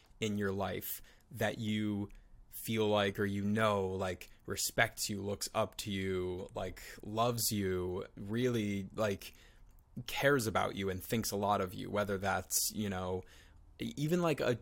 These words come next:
a child or a peer or a parent or someone in your life that you know has a lot of really positive things to say about you. And then you go through the little dialogue in your head of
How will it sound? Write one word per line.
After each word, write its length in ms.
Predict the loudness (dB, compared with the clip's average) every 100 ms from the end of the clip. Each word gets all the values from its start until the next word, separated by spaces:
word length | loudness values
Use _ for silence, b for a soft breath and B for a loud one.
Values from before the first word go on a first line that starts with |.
| -2
a 100 | -2
child 720 | 0 2 4 2 0 -2 -4 -2
or 300 | 0 2 2
a 140 | 0
peer 640 | -4 -4 -2 0 2 0 -2
or 280 | -2 0 0
a 80 | -2
parent 720 | -6 -2 0 0 -2 -4 -4 -2
or 220 | -2 -2 0
someone 340 | 0 2 2
in 40 | 2
your 100 | 2
life 340 | 2 0 -2
that 320 | -2 0 -2 -6 b b b b b
you 220 | -6 0
know 360 | 2 4 4 2
has 200 | 0 0
a 40 | 2
lot 180 | 2
of 120 | 2 0
really 200 | -2 -2
positive 480 | -2 -2 -2 -4
things 280 | -4 -4 -2
to 120 | -2
say 220 | -2 0 -2
about 320 | -2 -6 -6
you. 240 | -8 -8 b b b b
And 100 | 0
then 140 | 2 0
you 100 | -2 -8
go 240 | 2 4 4
through 280 | 2 2 4
the 80 |
little 220 | 6 6 4
dialogue 520 | 2 4 4 4 2
in 140 | 0
your 100 | -2
head 480 | -2 0 0 -2 -6 -6 -2
of 460 | 0 0 -4 -10